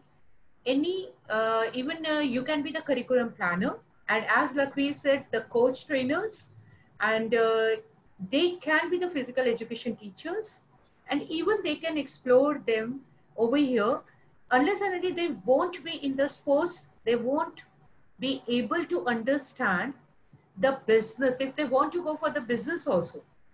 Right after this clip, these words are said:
they can go for the equipments or the dresses, or I will say the wears, whatever, that can be only possible when they are supposed to fit and they feel that it is required urgently. So all the youth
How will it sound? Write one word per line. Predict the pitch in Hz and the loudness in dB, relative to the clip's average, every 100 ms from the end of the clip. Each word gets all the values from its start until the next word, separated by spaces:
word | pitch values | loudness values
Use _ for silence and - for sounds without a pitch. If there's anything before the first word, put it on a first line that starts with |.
| _ - | _ -4
they | 208 226 | 0 0
can | 294 254 208 | 2 0 2
go | 254 330 349 | 2 2 2
for | 302 269 269 | 2 2 2
the | 262 269 262 | 2 2 0
equipments | 220 254 254 254 254 254 | -6 -2 0 2 2 2
or | 196 196 | -2 0
the | 196 202 202 - _ _ - | -2 -2 -4 -10 _ _ 4
dresses, | 226 247 - 269 269 - _ - | 4 4 4 4 4 2 _ -2
or | 202 214 | 2 4
I | 202 | 4
will | 202 226 | 4 4
say | 226 226 | 4 4
the | 226 202 | 6 4
wears, | 185 185 214 240 269 294 - - _ _ _ | 4 6 8 10 10 6 -2 -20 _ _ _
whatever, | 190 208 240 240 269 302 - _ - | -2 2 4 6 4 2 -2 _ 0
that | 196 190 | 0 2
can | 233 | -2
be | 220 226 | -2 0
only | 214 277 | 0 0
possible | 349 277 269 285 | 2 2 2 -2
when | 269 247 240 | 0 0 -2
they | 196 202 190 | -2 0 4
are | 226 285 | 2 2
supposed | 269 269 220 | -2 0 0
to | 226 214 | 0 -4
fit | 240 240 | -2 0
and | 240 208 | 0 0
they | 220 | -2
feel | 240 220 214 | -2 -8 -4
that | 202 196 | -2 -2
it | 208 208 | -4 -8
is | 202 - | -12 -12
required | 180 - 185 190 - 180 | -10 0 2 2 -2 -6
urgently. | 170 - 151 - 151 _ _ _ | -6 -6 -18 -20 -20 _ _ _
So | - - 269 330 - - _ _ _ - - | -6 4 4 4 -2 -20 _ _ _ -14 0
all | 202 226 | 2 4
the | 311 | 4
youth | 285 320 | 2 2